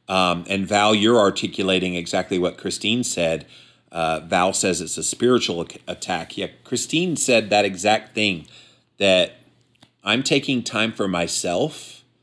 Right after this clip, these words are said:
And I, as a Christian, believe there is spiritual warfare that goes on.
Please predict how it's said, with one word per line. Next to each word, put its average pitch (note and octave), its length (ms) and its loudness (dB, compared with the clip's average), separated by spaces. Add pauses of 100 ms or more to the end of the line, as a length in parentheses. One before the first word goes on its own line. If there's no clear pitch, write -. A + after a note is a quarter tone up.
(600)
And F#2+ 960 0
I, F#2+ 600 4
as F2+ 180 0
a G2 60 -8
Christian, G#2 580 -2
believe G2 480 2
there F2+ 200 0
is F#2+ 160 0
spiritual G2 480 -2
warfare F#2 480 0
that E2 120 -8
goes F2 300 -2
on. F#2+ 400 -4